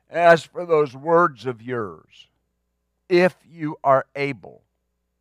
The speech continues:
all things are possible to the one that believes." Wasn't referencing the man. He's referencing him.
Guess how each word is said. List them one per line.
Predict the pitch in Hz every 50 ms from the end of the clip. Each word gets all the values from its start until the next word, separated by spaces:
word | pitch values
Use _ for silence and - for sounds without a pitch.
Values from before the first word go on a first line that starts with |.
| _ _ _ _ _ _ _ _ _ _ _ _ _ _ _ _ -
all | 170 165 165 170 160
things | - - 147 139 131 120 -
are | 117 104
possible | - 123 120 117 110 - _ 101 107 104
to | _ 113
the | 104 101
one | 98 101 104 101 98
that | 95 95 _
believes." | 104 98 98 98 - _ _ _ _ _ _ _ _ _ _ _ _ _ _ _ _ _ _ _
Wasn't | 120 143 160 180 185
referencing | 196 202 202 - 156 151 131 120 147 135 127
the | 123
man. | 120 131 131 120 98 73 55 _ _ _ _ _ _ _ _ _ _ _ _ _ _ _ _
He's | _ 139 135
referencing | 151 151 139 - 131 123 - - 123 113 107
him. | 110 151 151 117 78 60